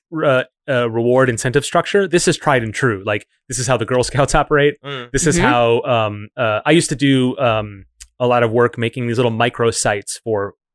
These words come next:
Speaker 1: companies
Speaker 3: Mm-hmm.
Speaker 2: Yeah.
Speaker 1: that where people, where, uh, employees would have, uh, performance-based rewards that they could then trade in for, like, vacations
Speaker 3: Mm-hmm.
Speaker 2: Yeah.
Speaker 1: and, like, pl-, like, tickets to, to stuff.
Speaker 3: Yep.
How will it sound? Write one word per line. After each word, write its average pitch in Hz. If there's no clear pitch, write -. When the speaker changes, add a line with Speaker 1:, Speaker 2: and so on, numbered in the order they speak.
Speaker 1:
companies 196
Speaker 3:
Mm-hmm. 208
Speaker 2:
Yeah. 113
Speaker 1:
that 139
where 139
people, 147
where, 131
uh, 120
employees 139
would 127
have, 120
uh, 123
performance-based 131
rewards 117
that 107
they 127
could 120
then 120
trade 131
in 117
for, 120
like, 110
vacations -
Speaker 3:
Mm-hmm. 180
Speaker 2:
Yeah. 113
Speaker 1:
and, 117
like, 123
pl-, 160
like, 117
tickets -
to, -
to -
stuff. 117
Speaker 3:
Yep. 240